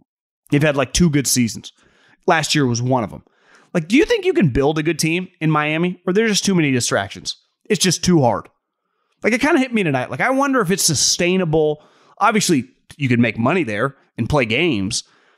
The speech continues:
But, like, could you ever build a team that for ten straight years operates like the Steelers?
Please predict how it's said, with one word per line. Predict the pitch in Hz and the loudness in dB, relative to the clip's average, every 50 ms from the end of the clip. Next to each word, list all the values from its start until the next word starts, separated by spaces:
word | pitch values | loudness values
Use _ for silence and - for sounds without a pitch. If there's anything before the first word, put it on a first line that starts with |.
| _ - | _ -2
But, | 180 | 0
like, | 180 190 185 185 | 0 0 0 2
could | - 226 185 196 | 0 0 2 2
you | 233 254 | 2 2
ever | 262 254 247 226 | 2 0 0 0
build | 165 202 226 220 208 185 | 0 2 2 2 0 0
a | |
team | 147 - 185 196 196 190 180 | -2 -2 -2 -2 0 0 0
that | 170 156 156 - _ _ _ _ _ - | 0 0 -2 -4 _ _ _ _ _ -4
for | - 165 | -4 -2
ten | - 190 190 190 | 0 0 0 0
straight | 170 - 190 185 160 147 | 0 0 0 -2 -2 0
years | 151 156 160 147 143 | 0 0 0 0 0
operates | 143 139 - 147 139 131 - 139 | -2 -2 -2 -2 -2 -2 -2 -4
like | 131 113 - | -6 -4 -2
the | 123 | -2
Steelers? | - - 127 120 110 98 87 - - - | -2 0 0 0 0 0 -4 -8 -12 -16